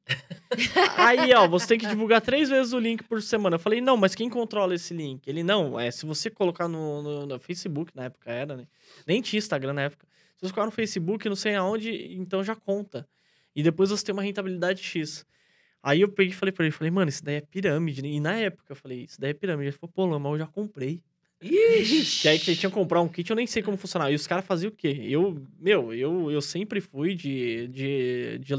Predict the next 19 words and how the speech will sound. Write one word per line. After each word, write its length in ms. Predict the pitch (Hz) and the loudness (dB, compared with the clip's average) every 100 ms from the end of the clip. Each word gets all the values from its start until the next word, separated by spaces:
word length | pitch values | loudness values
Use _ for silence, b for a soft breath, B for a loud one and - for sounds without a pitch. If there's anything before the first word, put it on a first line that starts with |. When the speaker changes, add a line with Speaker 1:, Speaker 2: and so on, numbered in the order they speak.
| 135 | -4
Speaker 1:
de 200 | 135 135 | -6 -6
periferia, 600 | 139 139 - 240 240 185 | -2 -2 -2 -2 2 2
né? 200 | 143 170 - b b b | 0 -4 -6 b b b
Eu 80 | 135 | -2
morava 200 | 170 208 | 2 2
na 40 | |
cidade 240 | 254 240 240 | 0 -2 -2
de 40 | |
Tiradentes. 480 | 254 269 185 180 - | -2 0 0 0 -2
Hoje 160 | 143 202 | -4 -4
eu 40 | |
moro 200 | 220 220 | -6 -8
num 80 | 226 | -8
lugarzinho 320 | 214 208 190 | -4 -4 -4
um 40 | 196 | -8
pouco 220 | 190 202 | -10 -6
melhor, 260 | 220 165 156 | -2 0 0
mas, 160 | 123 | -2
meu, 260 | 143 175 | 0 0